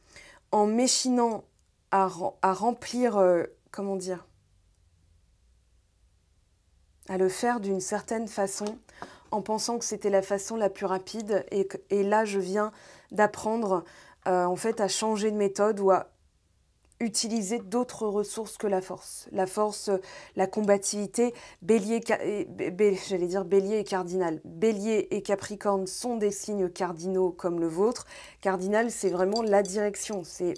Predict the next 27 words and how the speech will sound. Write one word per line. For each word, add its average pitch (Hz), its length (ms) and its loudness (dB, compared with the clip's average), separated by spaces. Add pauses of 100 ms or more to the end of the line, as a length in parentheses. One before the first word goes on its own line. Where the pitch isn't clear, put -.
voilà, 180 280 -2 (440)
c'est - 180 0
celui 196 340 -2
qui - 160 -6
ouvre 214 320 0
la 202 120 4
saison. 190 380 -2 (340)
Donc, - 380 -2 (2000)
celui 220 360 -4
qui 208 140 -8
ferme 233 280 2
la 202 120 4
saison, 190 320 -2
d'ailleurs, 190 260 2
on 233 80 -2
a 170 100 0
deux 175 200 -4
signes 214 220 -6
cardinaux, 202 440 0
deux 196 140 0
signes 208 260 -4
mutables, 202 400 0
donc 170 200 -2
j'ouvre 190 520 2
et 196 100 2
je 175 140 0
referme. 180 640 0